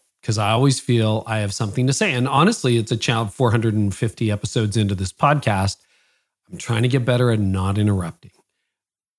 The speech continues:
What is a problem with interruption, and how do you get over it?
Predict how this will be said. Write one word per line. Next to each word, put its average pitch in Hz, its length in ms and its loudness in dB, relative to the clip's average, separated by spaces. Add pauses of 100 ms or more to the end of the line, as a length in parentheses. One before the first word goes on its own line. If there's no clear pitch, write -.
(140)
What 185 560 0
is 294 100 2
a 262 80 0
problem 123 380 0
with 117 120 0
interruption, 117 680 -2 (300)
and 101 100 0
how 107 160 4
do 110 60 4
you 104 140 4
get 85 80 0
over 80 260 -10
it? - 40 -20